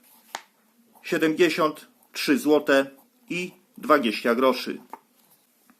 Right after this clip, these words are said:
Zobaczmy kolejne. Pierwsza rata, która stanowi dziewięć procent ceny roweru, jest równa sto osiemdziesiąt dziewięć złotych. Ile kosztuje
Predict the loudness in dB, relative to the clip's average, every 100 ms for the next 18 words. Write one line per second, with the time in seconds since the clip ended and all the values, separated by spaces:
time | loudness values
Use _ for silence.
0 | -20 -20 _ _ _ -4 0 0 -2 -4
1 | 0 2 2 0 -2 -8 -20 -20 -20 -20
2 | -20 -20 _ _ -20 _ _ _ _ _
3 | _ _ _ _ _ _ _ 2 2 2
4 | 2 4 4 2 0 0 0 0 0 0
5 | 0 -2 -2 -4 -2 -2 -2 -2 0 2
6 | 2 2 4 2 4 2 2 0 0 0
7 | 0 -2 -2 -4 -2 -2 0 0 0 -2
8 | -8 -2 0 0 -6 -14 -20 _ 0 0
9 | 0 -4 0 2